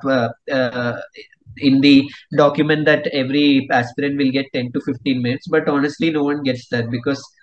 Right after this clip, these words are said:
up to one hundred people will qualify. So they ca-, cannot give ten to fifteen minutes for everyone. So it's very precise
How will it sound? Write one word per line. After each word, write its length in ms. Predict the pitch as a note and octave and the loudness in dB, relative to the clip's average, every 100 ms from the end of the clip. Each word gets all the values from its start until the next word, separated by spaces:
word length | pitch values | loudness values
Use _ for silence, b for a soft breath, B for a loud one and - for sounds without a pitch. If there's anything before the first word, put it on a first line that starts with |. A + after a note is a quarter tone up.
| - | -6
up 180 | B2+ A#2+ | -4 2
to 120 | D#3 | 4
one 220 | D3 C3+ | 4 2
hundred 380 | C3+ D3 D3 D#3 D#3 | 0 0 4 2 2
people 240 | C3+ D3+ | 0 2
will 200 | D3+ D3 | 0 0
qualify. 500 | C#3 B2 B2+ C3 A#2 | 0 0 -2 -2 -4
So 340 | A#2 C3 A#2 - - | -4 -8 -8 -12 -6
they 220 | C3 C3+ C3 | -2 -2 0
ca-, 140 | D3+ C3+ | -2 0
cannot 400 | C3+ C#3+ D#3 - | 0 0 -2 0
give 240 | D#3 C#3 | -2 0
ten 180 | C3+ C3 | -2 -2
to 80 | C#3 | -4
fifteen 360 | C#3+ - C3+ B2 | -6 -4 -2 -2
minutes 220 | B2 A#2+ | -6 -6
for 140 | C3 | -4
everyone. 460 | A#2 G#2+ A2+ A2 A#2+ | -4 -4 -6 -6 -6
So 160 | - D#3+ | -4 -2
it's 160 | - | 0
very 240 | C3+ E3 E3+ | 4 4 4
precise 440 | D3 D#3+ D#3 | 2 4 4